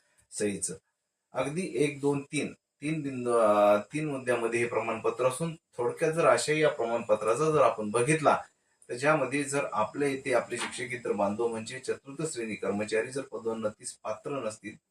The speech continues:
त्या संदर्भातलं हे प्रमाणपत्र आहे. याच्यासोबत त्या शिपायांकडून लिहून घेतलेलं, "व आम्हाला पदोन्नती नको आहे," या पद्धतीचं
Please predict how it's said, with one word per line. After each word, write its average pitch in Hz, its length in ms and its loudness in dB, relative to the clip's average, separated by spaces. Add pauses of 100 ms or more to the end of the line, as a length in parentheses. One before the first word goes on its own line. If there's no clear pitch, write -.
(360)
त्या 151 140 4
संदर्भातलं 113 640 -2
हे - 80 -4
प्रमाणपत्र 98 540 -4
आहे. 98 180 2 (520)
याच्यासोबत 135 760 6 (460)
त्या 143 320 2 (580)
शिपायांकडून 135 840 2
लिहून 131 300 -4
घेतलेलं, 113 340 -2
"व 120 60 2
आम्हाला 117 300 6
पदोन्नती 110 560 -2
नको 104 320 -4
आहे," 117 280 -4 (400)
या 120 140 0
पद्धतीचं 107 600 -2